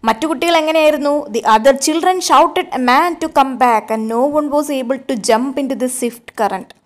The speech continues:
മറ്റു കുട്ടികളൊക്കെ എന്താ പറഞ്ഞുകൊണ്ടിരുന്നത്? "ഇനി തിരിച്ചു നീന്തി വാ, നീന്തി വാ" എന്നും പറഞ്ഞ് ആ കരയിൽ കിടന്ന് ബഹളം വെക്കുകയേ ഉണ്ടായിരുന്നുള്ളൂ. അവരെ കൊണ്ട് എന്തിനു പറ്റിയില്ല അവിടോട്ട് എടുത്ത് ചാടാനായിട്ട്? പറ്റിയില്ല. പക്ഷേ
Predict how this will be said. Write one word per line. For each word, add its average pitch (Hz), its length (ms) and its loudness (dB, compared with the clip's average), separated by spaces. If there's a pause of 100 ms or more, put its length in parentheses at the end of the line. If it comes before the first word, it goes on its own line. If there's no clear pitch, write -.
(400)
മറ്റു 247 220 0
കുട്ടികളൊക്കെ 339 480 0
എന്താ 320 280 2
പറഞ്ഞുകൊണ്ടിരുന്നത്? 294 540 0
"ഇനി 285 100 -4
തിരിച്ചു 277 340 -4
നീന്തി 277 320 -4
വാ, 277 180 2
നീന്തി 277 300 -2
വാ" 262 120 2
എന്നും 269 160 -4
പറഞ്ഞ് 262 400 -2 (360)
ആ 262 60 4
കരയിൽ 269 440 4
കിടന്ന് 285 300 0
ബഹളം 247 360 2
വെക്കുകയേ 262 440 -2
ഉണ്ടായിരുന്നുള്ളൂ. 208 600 -2
അവരെ 220 180 -2
കൊണ്ട് 254 240 -4
എന്തിനു 254 260 -4
പറ്റിയില്ല 262 580 -2
അവിടോട്ട് 226 280 -4
എടുത്ത് 233 240 -4
ചാടാനായിട്ട്? 214 580 -4 (100)
പറ്റിയില്ല. 214 520 -6
പക്ഷേ 233 600 2